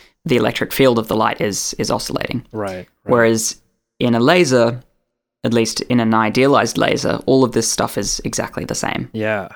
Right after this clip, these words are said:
Speaker 2: yeah. I have, I have a question. Um, so here's, so going back to chemistry real quick. Um, c-, maybe this was something you were gonna get to, but so you, so far you've mentioned neon and helium, and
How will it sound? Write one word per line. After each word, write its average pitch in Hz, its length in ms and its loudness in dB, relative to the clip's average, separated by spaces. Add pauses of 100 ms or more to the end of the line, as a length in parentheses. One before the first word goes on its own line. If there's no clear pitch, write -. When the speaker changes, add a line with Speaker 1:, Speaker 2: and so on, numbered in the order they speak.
(100)
Speaker 2:
yeah. 101 300 -10 (760)
I 160 100 2
have, 202 260 0
I 160 100 2
have 170 100 2
a 139 40 -4
question. - 520 -8
Um, 151 480 4 (160)
so 170 180 2
here's, 226 500 2 (120)
so 151 120 0
going 175 220 2
back 165 180 4
to - 80 -6
chemistry 107 400 -4
real 98 200 -6
quick. - 380 -16 (120)
Um, 123 540 2 (640)
c-, 185 80 2
maybe 151 240 4
this 139 180 2
was 139 80 -2
something 131 240 0
you 120 80 2
were 120 80 2
gonna 113 140 0
get 110 180 -2
to, 101 220 -6
but 113 380 -2
so 175 120 2
you, 175 240 4
so 180 160 2
far 170 160 2
you've 147 180 2
mentioned 131 680 0
neon 127 500 2
and 110 380 -2
helium, 110 800 -4 (220)
and 95 760 -10